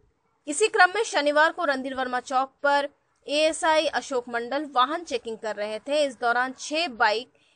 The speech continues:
एक साथ रणधीर वर्मा चौक पार कर रहे थे, तभी अशोक मंडल की नजर उन लोगों पर पड़ी। अशोक मंडल ने सभी गाड़ी को रोकने का आदेश दिया और उस पर सवार सभी छह लोगों से पूछताछ की।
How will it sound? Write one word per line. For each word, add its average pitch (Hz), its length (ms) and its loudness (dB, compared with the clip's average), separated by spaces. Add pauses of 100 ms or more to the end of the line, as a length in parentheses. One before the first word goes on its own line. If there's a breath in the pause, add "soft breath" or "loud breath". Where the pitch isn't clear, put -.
(240 soft breath)
एक 311 220 -6
साथ 226 360 0
रणधीर 240 340 -6
वर्मा 233 260 -4
चौक 233 320 -4 (180)
पार 262 180 4
कर 208 200 -8
रहे 190 220 -6
थे, 190 200 -12
तभी 220 300 -4
अशोक 269 380 -2
मंडल 254 300 -6
की 269 160 -10
नजर 254 300 -2
उन 277 200 -6
लोगों 269 340 -4
पर 277 200 -2
पड़ी। 220 380 -4 (400 loud breath)
अशोक 262 320 0
मंडल 247 300 -2
ने 247 120 -6
सभी 311 380 -2
गाड़ी 240 260 0
को 254 140 -6
रोकने 240 320 -4
का 226 140 -2
आदेश 220 360 0
दिया 226 260 0
और 240 160 0
उस 254 160 -10
पर 262 160 -8
सवार 226 380 -4
सभी 247 400 -8
छह 254 320 -6
लोगों 226 240 -4
से 285 140 -10
पूछताछ 269 560 -8
की। - 280 -20